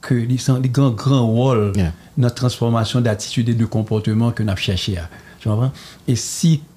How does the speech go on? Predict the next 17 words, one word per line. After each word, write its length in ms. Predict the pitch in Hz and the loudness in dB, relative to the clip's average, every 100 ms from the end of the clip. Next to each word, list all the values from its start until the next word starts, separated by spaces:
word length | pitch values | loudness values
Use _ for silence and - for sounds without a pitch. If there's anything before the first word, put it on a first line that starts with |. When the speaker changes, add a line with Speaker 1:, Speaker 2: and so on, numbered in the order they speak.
| - - | -10 -2
Speaker 1:
média 380 | 139 143 127 120 | 2 2 2 0
est 40 | - | 0
tout 120 | 113 | -2
pas 280 | - 139 131 | 2 0 2
embarqué 800 | 131 120 123 120 101 101 131 110 - - | 0 0 0 0 0 -2 -2 -2 -4 -4
pour 140 | 127 | -2
accompagner 720 | 110 - 117 131 107 113 117 | -2 -2 -2 0 0 2 2
nous 140 | 107 92 - - - | 2 -2 -8 -20 -8
au 100 | 127 | -6
co-, 160 | - 120 - | -4 -6 -2
tant 220 | 120 - 139 - | -2 -2 -10 -4
au 80 | 120 | 0
niveau 260 | 113 110 | 2 0
plaidoyer, 460 | 107 117 123 165 147 - - | -2 0 2 2 0 -6 -6
parce 140 | 110 | -2
que 60 | |
les 80 | 120 | 2